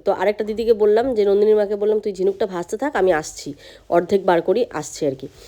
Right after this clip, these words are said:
তো এই যে এবারে চলে আসলাম এখানে আমি রান্না করবো, মানে রান্নার দায়িত্ব আজকে আমাকে দিয়ে দিয়েছে সবাই, বলে, "তুই কর, তুই কর, তুই কর।" তো ম্যাক্সিমাম রান্নাটাই করবো আর কি, ঝিনুকের তরকারি, শামুকের তরকারি, শামুকের হোরপাড় যে লাস্টের রে-, মানে ইয়েটা আছে, শুধু মাত্র ছিদলের যে ছ্যাঁকা আছে আমাদের,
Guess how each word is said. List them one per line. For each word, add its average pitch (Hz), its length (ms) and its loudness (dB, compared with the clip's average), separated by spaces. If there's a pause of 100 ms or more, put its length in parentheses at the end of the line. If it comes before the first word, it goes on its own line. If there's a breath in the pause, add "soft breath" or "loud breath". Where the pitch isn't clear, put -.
(260 soft breath)
তো 220 80 6
এই 208 80 8
যে 226 80 6
এবারে 220 200 6
চলে 220 240 6
আসলাম 208 260 2
এখানে 202 200 2
আমি 208 160 6
রান্না 165 280 2
করবো, 156 200 -2
মানে 208 140 4
রান্নার 233 320 4
দায়িত্ব 277 220 6
আজকে 285 180 0
আমাকে 285 240 2
দিয়ে 269 180 -2
দিয়েছে 208 300 2
সবাই, 151 280 -4 (320 soft breath)
বলে, 226 120 2
"তুই 277 140 -2
কর, 277 140 4
তুই 233 180 -2
কর, 202 140 0
তুই 175 160 -6
কর।" 143 160 -6 (340 soft breath)
তো 233 60 0
ম্যাক্সিমাম 262 420 4
রান্নাটাই 254 440 2
করবো 247 340 6
আর 226 140 6
কি, 240 140 -8
ঝিনুকের 220 380 2
তরকারি, 214 340 0
শামুকের 214 440 -2
তরকারি, 214 520 -4 (280 soft breath)
শামুকের 208 440 2
হোরপাড় 208 580 2
যে 208 160 6
লাস্টের 190 760 2
রে-, 190 180 0
মানে 185 140 4
ইয়েটা 208 280 4
আছে, 214 280 0 (360 loud breath)
শুধু 254 200 0 (160)
মাত্র 240 280 4
ছিদলের 226 460 4
যে 262 120 2
ছ্যাঁকা 214 360 0
আছে 190 240 -2
আমাদের, 165 280 0